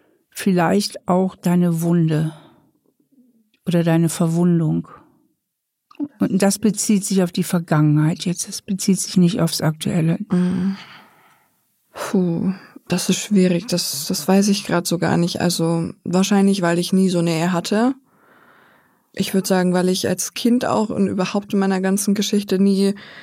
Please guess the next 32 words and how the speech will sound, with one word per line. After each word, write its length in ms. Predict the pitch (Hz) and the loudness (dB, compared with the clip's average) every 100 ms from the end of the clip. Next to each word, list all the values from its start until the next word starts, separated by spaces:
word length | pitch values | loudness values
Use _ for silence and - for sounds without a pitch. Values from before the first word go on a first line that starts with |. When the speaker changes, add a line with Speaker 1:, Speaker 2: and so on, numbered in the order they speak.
| - - - | -20 -20 -4
Speaker 2:
nie 140 | - 196 | 2 2
so 100 | 196 | 2
jemanden 340 | 190 185 196 | 2 4 4
hatte, 220 | 208 196 | 4 2
der 140 | 180 180 | 0 0
mich 120 | 185 | 0
so 80 | 180 | 0
richtig 300 | 196 202 - | -2 -2 -4
gesehen 420 | 190 180 175 175 | -2 0 0 0
hat 140 | 165 165 | 0 -2
und 80 | |
mit 140 | 170 170 | -4 -2
dem 100 | 175 | -2
ich 100 | 175 | -2
so 120 | 180 | -2
richtig 400 | 185 185 185 185 | -4 -2 -2 0
nah 320 | 180 175 175 | 2 2 2
war, 360 | 170 165 170 196 - - - - _ - | 0 0 -2 -4 -8 -12 -12 -18 _ -2
emotional. 520 | 180 180 185 180 175 | 0 0 0 -2 0
Das 140 | 175 | 0
hat 80 | 196 | 2
mir 80 | 190 | 2
immer 160 | 180 185 | 2 0
ein 60 | |
bisschen 280 | 190 - 185 | 0 0 0
gefehlt. 680 | 185 - 180 180 196 - _ _ _ _ _ _ _ _ _ | 0 0 0 0 0 -4 _ _ _ _ _ _ _ _ _
Und 220 | 185 180 | 0 0
auch 160 | - 196 | 2 2
in 60 | 185 | 2
meinen 200 | 175 175 | 2 0
bisherigen 500 | 185 - 190 180 180 | -2 0 0 0 -2
Beziehungen. 880 | 185 - 190 180 185 190 202 202 | -4 -2 0 0 0 0 0 -4